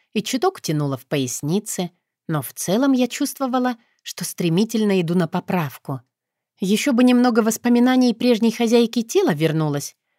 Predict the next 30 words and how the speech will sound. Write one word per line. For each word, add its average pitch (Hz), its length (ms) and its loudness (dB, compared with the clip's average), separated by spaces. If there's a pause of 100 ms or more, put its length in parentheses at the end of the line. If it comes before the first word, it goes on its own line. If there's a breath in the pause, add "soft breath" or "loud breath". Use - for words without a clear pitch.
(120)
но 214 100 2
тут 311 220 -4
уж - 140 -4
ничего 202 320 0
не 208 120 4
поделать. 147 640 0 (300)
Их 170 260 -2
как 127 280 -6
не 233 200 2
было, 349 220 2
так - 300 -2
и 185 80 2
нет. 139 420 -4 (720)
Въехав 151 560 -4
во 147 200 -2
двор, 165 300 -2
не 196 140 2
стала 196 360 -2
больше 147 340 -4
притворяться 180 580 -2
спящей. - 720 -4 (500)
Резко 277 340 0
дёрнула 156 440 0
задвижку 185 680 -2 (400)
и 170 140 0
выглянула 165 560 0
наружу. 143 720 -2 (500)
Вокруг 151 640 -6
копошился - 640 -4
народ, 170 520 -2